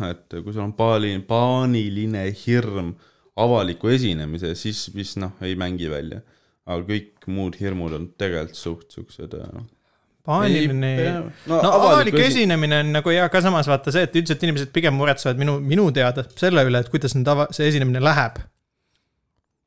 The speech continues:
Speaker 2: Kas
Speaker 1: Jaa.
Speaker 2: nad on nagu, kas ma olen piisavalt ette valmistunud, kuidas see läheb, on ju. Minul on õnneks olnud alati kusjuures see, et ka ta-, muidu mikritega ma olen kõige rohkem närvis moment, kui ma lähen lavale. Kui ma astun lavale, siis on chill. Sest siis ma ei saa nagunii enam midagi teha, vaata.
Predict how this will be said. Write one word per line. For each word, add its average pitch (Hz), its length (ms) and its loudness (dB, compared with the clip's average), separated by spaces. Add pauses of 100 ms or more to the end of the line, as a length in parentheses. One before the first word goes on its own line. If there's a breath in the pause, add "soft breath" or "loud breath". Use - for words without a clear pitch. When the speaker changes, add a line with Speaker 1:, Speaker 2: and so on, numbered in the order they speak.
(440)
Speaker 2:
Kas 127 320 0
Speaker 1:
Jaa. 143 80 6
Speaker 2:
nad 147 80 4
on 156 160 6
nagu, 131 180 2
kas 127 140 2
ma 131 80 0
olen 123 160 0
piisavalt 135 320 2
ette 196 240 4
valmistunud, 165 480 4
kuidas 151 260 0
see 131 100 -2
läheb, 160 420 4
on 135 160 0
ju. - 40 -14 (300 loud breath)
Minul 277 240 6
on 170 140 4
õnneks 190 200 2
olnud 151 200 2
alati 151 240 2
kusjuures 131 320 -2
see, 143 100 4
et - 80 -6
ka 143 120 -2
ta-, 196 200 2
muidu 190 240 2
mikritega 139 480 -2
ma 170 100 6
olen 160 160 4
kõige 196 220 6
rohkem 151 320 4
närvis 139 380 2
moment, 151 340 2
kui 135 80 -4
ma 123 140 -2
lähen 131 100 0
lavale. 135 280 4
Kui 190 100 0
ma 240 80 4
astun 175 180 0
lavale, 147 340 4
siis 135 140 -2
on 127 80 -2
chill. 127 240 0 (720 soft breath)
Sest - 160 -2
siis 285 80 0
ma 262 80 6
ei 247 60 2
saa 277 100 4
nagunii 269 240 4
enam 143 80 4
midagi 127 220 2
teha, 135 180 2
vaata. 123 280 -4